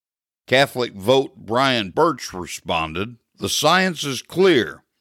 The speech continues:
Continued masking of children poses real and substantial risk to the development of children.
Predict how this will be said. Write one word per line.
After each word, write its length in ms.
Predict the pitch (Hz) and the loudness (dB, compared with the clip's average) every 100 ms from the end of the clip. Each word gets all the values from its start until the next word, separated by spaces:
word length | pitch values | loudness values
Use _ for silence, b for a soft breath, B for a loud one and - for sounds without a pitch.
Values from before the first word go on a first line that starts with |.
| _ _ | _ _
Continued 920 | - 104 - 170 220 214 196 160 156 - | -4 -4 0 2 2 0 -2 -6 -14 -6
masking 720 | 135 170 160 - 117 110 123 | 0 2 2 -2 -2 -2 -2
of 240 | 117 110 | -2 -2
children 600 | - - 190 156 98 101 107 | -2 0 2 2 0 -4 0
poses 580 | 127 135 127 110 98 | 2 2 2 -4 -8
real 460 | 92 143 170 170 180 | -6 -2 2 2 2
and 240 | 123 120 | 0 -4
substantial 960 | - 101 82 - 151 175 180 - 175 160 | -4 -8 -8 -6 -2 -2 -2 -2 -2 -2
risk 460 | 151 123 104 - - | 2 2 2 -2 0
to 140 | 143 | 2
the 160 | 131 135 | 2 0
development 760 | 117 120 196 190 165 104 98 | 0 0 2 2 0 -2 -6
of 140 | 85 76 | -6 -10
children. 560 | - 107 87 73 71 | -2 2 2 -2 -12